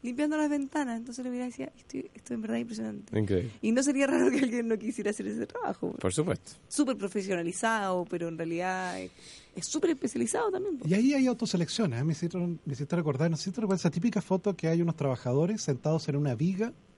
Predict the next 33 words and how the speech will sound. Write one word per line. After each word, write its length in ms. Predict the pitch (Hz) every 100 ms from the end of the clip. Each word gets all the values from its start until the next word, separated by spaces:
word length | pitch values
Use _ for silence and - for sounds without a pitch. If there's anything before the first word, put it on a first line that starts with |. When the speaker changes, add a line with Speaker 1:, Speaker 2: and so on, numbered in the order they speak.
| - -
Speaker 3:
eh, 120 | - -
cuando 180 | 131
Speaker 2:
Sí, 60 | 120
Speaker 3:
se 20 |
estaba 160 | 117 151
Speaker 2:
po. 60 |
Speaker 3:
construyendo 320 | 143 135 147 156
el 60 |
Empire 260 | 143 143 151
State? 280 | 147 214 262 -
Speaker 2:
Efectivamente. 520 | 101 101 110 92 85
Speaker 3:
Almorzando, 540 | 139 151 - 220 254 - -
Speaker 1:
<laughs> 400 | 370 - 605 554
Speaker 3:
y 60 | -
que 80 |
están 160 | 156 170
con 100 | 180
los 80 | 175
pies 140 | 185 -
Speaker 1:
Almorzando. 460 | 180 185 202 214 262
Speaker 3:
colgando, 40 | - -
con 80 |
los 100 | 139
pies 120 | 170 -
colgando 360 | 156 170 180
y 60 | 170
abajo, 360 | 147 151 151 135
no 80 |
sé, 120 | 127 156
cien 220 | 233 240
pisos 260 | 240 -
para 160 | - 233
abajo. 300 | 160 -